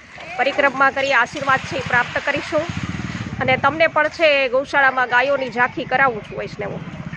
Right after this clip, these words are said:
તો વૈષ્ણવો, તમે બધા મારી સાથે જોડાયેલા છો, દસ હજાર વૈષ્ણવો છે મારી સાથે જોડાયેલા છે બધાએ પુષ્ટિ સત્સંગ ચેનલ ઉપર. તો આપ સર્વનો ખૂબ ખૂબ આભાર. આ જ રીતે પુષ્ટિ સત્સંગ ચેનલ પર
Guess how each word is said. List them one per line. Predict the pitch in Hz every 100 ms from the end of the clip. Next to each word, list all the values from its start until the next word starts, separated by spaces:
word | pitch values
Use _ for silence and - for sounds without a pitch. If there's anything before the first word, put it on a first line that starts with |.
| - - 269
તો |
વૈષ્ણવો, | 269 285 311 302
તમે | 302 269 294
બધા | 302 285 294
મારી | 269 277 294
સાથે | 302 277 311
જોડાયેલા | 226 233 262 262 262
છો, | 254 - 285 208 - - - - - -
દસ | - 214 285
હજાર | 277 277
વૈષ્ણવો | 262 262 - 277 262 262
છે | 311 269
મારી | 226 247
સાથે | 254 254 254
જોડાયેલા | 247 240 247 254 254 254
છે | - 269
બધાએ | 247 247 254 247 - - -
પુષ્ટિ | 302 311 349
સત્સંગ | 320 311 285 294 262
ચેનલ | - 285 285
ઉપર. | 247 - - - - - - -
તો | 240
આપ | 247 262 - 320
સર્વનો | 294 294 285
ખૂબ | 277 - -
ખૂબ | 294
આભાર. | 262 247 269 277 294 - - - -
આ | 269
જ | 285
રીતે | 294 285 294
પુષ્ટિ | 285 262 320
સત્સંગ | 294 277 302 262
ચેનલ | - 262 269
પર | - 220